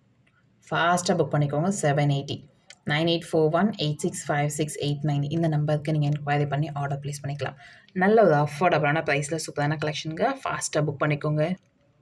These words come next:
நெக்ஸ்ட் பார்க்க போற மாடல் ஓம் போட்ட டாலருங்க. நல்ல அழகான ஃபினிஷிங்ஸுங்க. இதுவுமே உங்களுக்கு ruby and white color காம்பினேஷன்ஸ்ல. ஓம் வந்து இம் மட்டும் பார்த்தீங்கன்னா, உங்களுக்கு ரூபி ஸ்டோன்ஸ்ல ஒர்க் பண்ணியிருப்பாங்க. மத்தபடி ஃபுல்லா ஒயிட் ஸ்டோன்ஸ் ஒர்க்கு. And செயின் பார்த்தீங்கன்னா, சிம்பிளா ஒரு கோதுமை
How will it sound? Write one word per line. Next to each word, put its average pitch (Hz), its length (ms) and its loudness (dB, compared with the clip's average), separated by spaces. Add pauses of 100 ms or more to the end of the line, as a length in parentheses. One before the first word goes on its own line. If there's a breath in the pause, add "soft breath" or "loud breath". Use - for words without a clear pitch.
நெக்ஸ்ட் 262 420 2
பார்க்க 180 260 2
போற 165 180 4
மாடல் 160 360 2 (180)
ஓம் 202 340 6 (100)
போட்ட 147 280 0
டாலருங்க. 147 500 2 (240)
நல்ல 160 260 0
அழகான 156 360 4
ஃபினிஷிங்ஸுங்க. 151 640 -6
இதுவுமே 165 280 0
உங்களுக்கு 156 360 0
ruby 160 260 0
and 160 100 -2
white 147 200 0
color 151 140 0
காம்பினேஷன்ஸ்ல. 147 720 0 (460 loud breath)
ஓம் 247 420 8
வந்து 190 360 4
இம் 240 280 0
மட்டும் 190 340 4
பார்த்தீங்கன்னா, 175 340 2
உங்களுக்கு 151 280 0
ரூபி 156 200 2
ஸ்டோன்ஸ்ல 151 500 0
ஒர்க் 143 200 -2
பண்ணியிருப்பாங்க. 147 480 -2
மத்தபடி 156 460 -2
ஃபுல்லா 147 360 2
ஒயிட் 147 260 0
ஸ்டோன்ஸ் 151 360 0
ஒர்க்கு. 147 300 -2 (420 loud breath)
And 196 220 6
செயின் 285 280 4
பார்த்தீங்கன்னா, 190 380 2 (120)
சிம்பிளா 269 600 4
ஒரு 151 160 2
கோதுமை 165 400 4